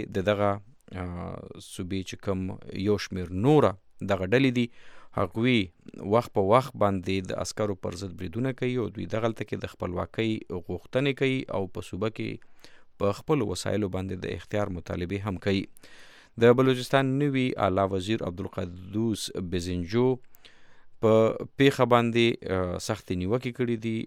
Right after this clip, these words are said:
او دغه یې په سختو ټکو کې غندلې ده. د ویلي دي چې وسلوال دا ډول بریدونه کوي او غواړي د صوبې پرمختیایي هلې ځلې ناکامه کړي. یاده دې وي چې په بلوچستان صوبه کې ګوادر بندرګاه باندې د چین او پاکستان ترمنځ د لوی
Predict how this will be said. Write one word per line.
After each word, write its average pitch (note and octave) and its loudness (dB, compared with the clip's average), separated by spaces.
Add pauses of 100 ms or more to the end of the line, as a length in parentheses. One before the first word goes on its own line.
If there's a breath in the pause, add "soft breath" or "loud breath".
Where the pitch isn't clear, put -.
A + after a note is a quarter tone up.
او F#2 -2
دغه F#2 -2
یې F#2 -2
په G2 -10
سختو - -8
ټکو G#2+ -6
کې - -10
غندلې F2+ 2
ده. B2+ 6 (560 loud breath)
د A2 2
ویلي B2 6
دي C#3+ -2
چې C#3+ -4
وسلوال G#2+ 2
دا A#2+ 6
ډول G#2 2
بریدونه F#2+ -4
کوي G2 -2
او F#2 -2
غواړي G2 0 (560)
د F#2+ 2
صوبې G2+ -2
پرمختیایي G2+ -2 (180)
هلې G2 -2
ځلې G#2 -2
ناکامه G#2+ -2
کړي. G#2 0 (880 loud breath)
یاده B2 8
دې A#2+ 2
وي A#2+ 2
چې A#2 -4
په G2+ 2
بلوچستان G2+ 0
صوبه G2+ -2
کې G#2 -6
ګوادر G2 0
بندرګاه G2 0
باندې F#2+ -2
د F2+ -6
چین A#2+ -2
او F#2 -2
پاکستان F#2+ -2
ترمنځ G2 -6
د G2+ -6
لوی G#2+ 2